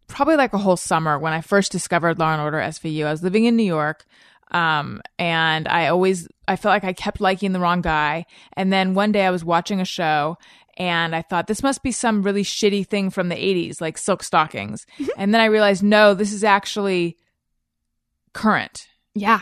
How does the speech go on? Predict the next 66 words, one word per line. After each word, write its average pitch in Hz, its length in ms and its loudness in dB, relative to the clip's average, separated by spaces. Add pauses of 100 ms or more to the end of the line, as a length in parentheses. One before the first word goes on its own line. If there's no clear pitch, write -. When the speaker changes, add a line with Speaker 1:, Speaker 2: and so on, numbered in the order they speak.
(120)
Speaker 1:
This 220 220 4
is 247 120 -2
from 214 320 4
now. 190 540 2
This 220 160 -2
is 233 140 -2
not 233 280 8
an 220 120 4
old 220 320 4
T 226 160 -4
V 208 120 0
movie 208 320 4
I've 170 140 2
stumbled 190 380 0
on. 156 300 2 (120)
Speaker 2:
It - 60 0
Speaker 1:
This 214 60 0
Speaker 2:
just 247 120 4
Speaker 1:
is 214 100 -2
first 247 300 6
Speaker 2:
seems 277 120 4
Speaker 1:
run. 185 240 6
Speaker 2:
like 190 240 2
it. - 180 -8
Yeah. 233 140 6
Speaker 1:
Yes. 202 540 4 (260)
Speaker 2:
<laughs> - 40 -20 (100)
Speaker 1:
And 240 200 6
then 269 500 4 (520)
I 233 160 6
started 247 320 2
watching 226 400 4
it 196 160 0 (260)
all 208 320 6
the 196 100 -2
time, 175 640 -4 (460)
and 214 180 2
I 208 100 2
stopped 220 440 2
trying 226 240 2
to 208 80 0
date 190 240 2
anyone, 170 380 -4
and 170 100 -4
I 170 40 -4
stopped 208 340 0
going 202 260 2
out. 156 300 -2
It 240 60 2
was 254 200 0
really 359 320 6
weird. 262 320 4
It 190 80 -2
became, 320 320 0
like, 320 160 4
my 240 140 6
drug 180 580 4
for 202 160 -2
that 185 220 4
Speaker 2:
Whoa. 123 80 -6
Speaker 1:
summer, 185 240 2
and 196 240 0
I 208 80 4
worked 226 280 4
on 254 140 2
myself, 277 600 0